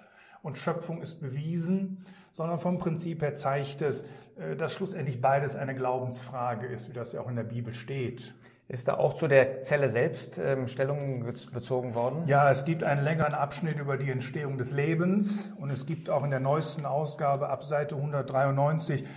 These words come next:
Speaker 1: ähm, ein Thema über die Endosymbionten-Hypothese, wo also viel genauer drauf eingegangen wird, als ich das jetzt in dem, in der Frage, ähm, ähm, und Antwort, äh, Diskussion hier machen konnte, wie man das auch wissenschaftlich erklären kann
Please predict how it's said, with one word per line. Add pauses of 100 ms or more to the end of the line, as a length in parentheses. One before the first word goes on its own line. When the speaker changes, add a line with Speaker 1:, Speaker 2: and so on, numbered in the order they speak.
(300)
Speaker 1:
ähm,
ein
Thema
über
die
Endosymbionten-Hypothese, (380)
wo
also
viel
genauer
drauf
eingegangen
wird,
als
ich
das
jetzt
in
dem, (360)
in
der
Frage,
ähm,
ähm, (160)
und
Antwort, (220)
äh,
Diskussion
hier
machen
konnte, (460)
wie
man
das
auch
wissenschaftlich
erklären
kann